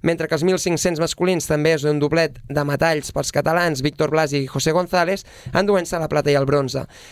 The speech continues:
I una mala notícia, i és que es, bueno, es confirma la lesió després de córrer la semifinal de l'atleta aragonesa Mireia Arnedillo,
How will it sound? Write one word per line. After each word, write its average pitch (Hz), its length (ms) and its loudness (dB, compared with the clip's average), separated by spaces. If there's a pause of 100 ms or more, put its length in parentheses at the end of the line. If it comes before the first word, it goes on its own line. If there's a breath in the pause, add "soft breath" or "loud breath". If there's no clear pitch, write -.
(100)
I 160 160 2
una 160 100 -2
mala 175 240 0
notícia, 196 640 2
i 170 160 -2
és - 160 -6
que 175 320 2
es, 147 880 0
bueno, 143 240 0
es - 160 -4
confirma 160 480 2
la 156 100 2
lesió 151 540 2 (240 soft breath)
després - 320 -2
de 165 80 0
córrer 170 240 0
la 156 100 0
semifinal 175 480 0
de 165 140 2
l'atleta 151 320 2
aragonesa 156 480 0
Mireia 143 400 4
Arnedillo, 180 480 0